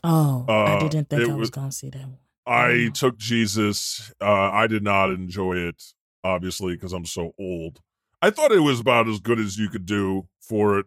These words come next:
Speaker 2: and if I was young or young at heart like Jesus, I, I might love it. But, uh, yeah, it was pretty good. But they did have the trailer for Spideyverse, which I guess <laughs> I could just see <laughs> online.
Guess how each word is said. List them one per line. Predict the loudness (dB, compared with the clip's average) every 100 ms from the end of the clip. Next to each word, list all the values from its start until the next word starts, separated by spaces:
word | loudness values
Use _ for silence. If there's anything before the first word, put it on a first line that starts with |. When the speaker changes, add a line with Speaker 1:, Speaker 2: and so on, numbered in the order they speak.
| -4
Speaker 2:
and | -2
if | -2 0
I | 2 4 4
was | 4 4 2 -2 -8 0
young | 2 4 2 -2
or | -2
young | 0 0 -2
at | -2
heart | 0 0 0
like | -6 -4
Jesus, | -2 -2 -2 -6 -6
I, | -4 -2 -2 -4
I | -6
might | -4 -4
love | 0 0
it. | 0 -2 _ _ _ _ _ _ _ _
But, | 0 0 0
uh, | 0 2 2 2 2
yeah, | 0 0
it | -2
was | -4
pretty | -4 -4
good. | 0 2 2
But | 0
they | 2
did | 4 2
have | 2 0
the | -2
trailer | -2 2 4 6 4 2
for | -4
Spideyverse, | -6 0 4 4 2 0 -2
which | -4 -2
I | -2
guess | 2 2 2 0
<laughs> |
I | -4
could | -2 0 -2
just | -2 -4 -6 -8
see | -4
<laughs> |
online. | 0 0 -2 -4 -4 -8